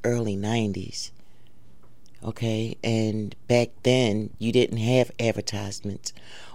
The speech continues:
on T V saying, "Come to this place, you can get help, we can help you with your drug addiction." It wasn't a lot of, uh, information out there about Narcotics Anonymous and,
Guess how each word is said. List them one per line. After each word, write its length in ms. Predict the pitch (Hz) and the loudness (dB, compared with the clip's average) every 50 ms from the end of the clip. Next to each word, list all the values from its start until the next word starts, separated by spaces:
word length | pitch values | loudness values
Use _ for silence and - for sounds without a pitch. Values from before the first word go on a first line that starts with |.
| - - | -4 0
on 140 | 117 110 101 | 0 2 2
T 280 | - - - 104 101 | 0 -2 -2 -2 0
V 200 | 92 101 98 98 | 0 0 0 2
saying, 520 | 95 - - 104 101 98 98 98 95 98 - - - - - - - - - - - - - - | 2 0 2 2 2 2 2 0 -2 -4 -6 -10 -12 -12 -12 -12 -12 -12 -12 -14 -14 -12 -8 2
"Come 240 | - 131 117 117 110 | 4 6 6 6 6
to 120 | - 117 | 4 4
this 220 | 104 107 104 - | 4 4 4 2
place, 400 | - - - 110 104 101 - - | 2 4 4 4 6 6 4 2
you 80 | 113 107 | 2 2
can 200 | - 110 110 104 | 2 0 0 2
get 180 | - 110 107 95 | 2 2 2 2
help, 260 | 92 113 107 - - | 2 0 0 0 -2
we 60 | 98 | -4
can 160 | - - 107 | -2 -2 -2
help 200 | 98 104 107 - | 0 -2 -2 -2
you 80 | 90 82 | -4 -4
with 200 | - 107 - - | -4 -4 -2 -2
your 80 | 107 | -2
drug 260 | - - 107 107 101 104 | 0 2 0 0 0 -2
addiction." 500 | 98 - 101 95 - - - 101 92 - - - - - - - - - - | -2 -2 -4 -2 0 0 0 0 -2 -4 -8 -12 -12 -12 -12 -12 -12 2 6
It 140 | 120 123 104 | 6 8 10
wasn't 340 | 123 131 131 - 135 127 | 10 8 10 8 8 8
a 80 | 120 120 | 8 8
lot 260 | 120 117 117 117 110 | 8 8 8 8 8
of, 220 | 113 107 95 - - - - - - - - - - - - - - | 6 4 2 -2 -8 -12 -12 -12 -14 -14 -14 -14 -14 -14 -12 -4 0
uh, 460 | 123 117 113 110 107 101 98 95 92 - - - - - - - - - - - - - | 2 4 6 6 6 4 4 2 0 -2 -8 -12 -14 -14 -14 -14 -14 -14 -14 -10 2 2
information 600 | - - - - 113 120 123 127 127 - 113 104 | 2 4 4 4 6 6 6 6 6 4 4 6
out 240 | 113 127 127 - - | 4 4 4 2 0
there 300 | 107 101 98 101 101 - - | 0 0 0 -2 -4 -4 -4
about 460 | 104 104 104 104 98 92 - - - | -2 2 2 2 2 2 0 0 0
Narcotics 640 | 104 101 101 101 - 101 101 98 92 95 - - - | 2 2 0 0 0 0 0 0 -2 -4 -4 -4 -2
Anonymous 720 | 98 92 92 92 92 92 92 92 92 90 - - - - - - - | -2 0 0 -2 -2 -2 -4 -4 -4 -6 -6 -6 -6 -6 -8 -6 -4
and, 380 | 95 98 101 101 92 90 - | -4 -2 -2 -2 -4 -6 -8